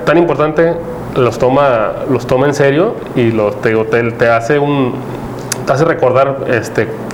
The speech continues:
qué, qué tanto tienes de terreno recorrido en el, en el béisbol. Eso me, se me hace, se me hace, se me hace una parte padre, porque, por ejemplo, las ligas aquí en México no hacen eso. En la Liga de México no hay ni siquiera juegos de estrellas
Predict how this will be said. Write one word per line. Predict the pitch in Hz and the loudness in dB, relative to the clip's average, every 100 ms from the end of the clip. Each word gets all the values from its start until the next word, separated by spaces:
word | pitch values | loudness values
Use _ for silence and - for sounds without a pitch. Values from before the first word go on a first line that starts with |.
| - | -2
qué, | 127 135 127 120 - - | 2 2 0 -2 -6 -4
qué | 127 | -2
tanto | 127 131 135 | 0 0 0
tienes | 117 117 120 117 - - | 0 0 0 -2 -6 -2
de | 113 | 0
terreno | 104 113 117 | 0 0 0
recorrido | 120 - - 110 113 | 0 -2 -2 0 0
en | 107 | 0
el, | 101 | 0
en | 101 104 | 2 2
el | 101 | 2
béisbol. | 104 101 101 - - - - | 0 0 -2 -4 -10 -10 -6
Eso | 120 131 | -2 0
me, | 123 | 0
se | |
me | 120 | 0
hace, | 120 127 107 | 0 0 0
se | - | 0
me | 127 | 2
hace, | 139 165 - - - - - - - - | 2 0 -4 -10 -10 -8 -8 -10 -10 -8
se | - 143 | -2 -2
me | |
hace | - | 0
una | 165 165 | 0 2
parte | 151 147 156 - - 113 | 0 0 -2 -2 -6 0
padre, | 139 143 127 113 - - - - - | 2 4 2 0 -2 -8 -8 -10 -4
porque, | 156 139 143 | 0 2 0
por | 139 | 0
ejemplo, | 147 143 | 0 2
las | 131 | 2
ligas | 135 165 | 4 2
aquí | 165 117 | 0 0
en | 147 | 2
México | 151 151 147 | 2 2 0
no | 113 | 0
hacen | - | 0
eso. | 196 165 117 | 0 0 0
En | 123 107 | 0 2
la | 101 | 2
Liga | 117 | 2
de | 127 | 4
México | 120 120 117 | 2 2 2
no | 107 110 | 2 2
hay | 110 101 98 | 0 0 -2
ni | |
siquiera | 92 - 110 | -2 -2 -2
juegos | 104 110 | 0 0
de | 104 | 0
estrellas | - 110 110 107 - | 0 2 2 -2 -8